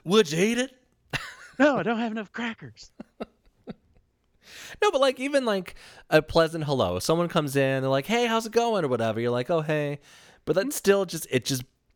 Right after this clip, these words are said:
Speaker 1: boosts your day just a little bit, you know?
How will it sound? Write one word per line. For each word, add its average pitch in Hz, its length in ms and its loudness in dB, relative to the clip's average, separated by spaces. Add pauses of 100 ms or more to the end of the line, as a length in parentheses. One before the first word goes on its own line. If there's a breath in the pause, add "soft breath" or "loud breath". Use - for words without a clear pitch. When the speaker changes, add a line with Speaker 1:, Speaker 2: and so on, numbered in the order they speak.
(200)
Speaker 1:
boosts 165 440 -2
your 165 80 -2
day 147 440 -2
just 127 500 -2
a 107 60 -6
little 95 220 0
bit, 76 280 -8
you 95 80 -6
know? 101 260 -4